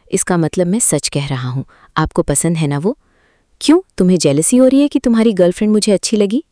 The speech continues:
आरव ने उसे आंखें दिखाकर पूछा। "मुझे jealousy नहीं हो रही,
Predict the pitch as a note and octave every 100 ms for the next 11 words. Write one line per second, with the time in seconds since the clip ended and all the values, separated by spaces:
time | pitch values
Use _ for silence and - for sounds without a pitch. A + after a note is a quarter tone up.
0 | _ E3 E3 D#3+ E3 D#3 F3 C#3+ - C#3
1 | C#3 C3+ - - C3+ - - _ _ _
2 | _ _ _ _ - F#3+ A#3+ B3+ C4 C4
3 | D4+ C#4+ C#4 G3 C#3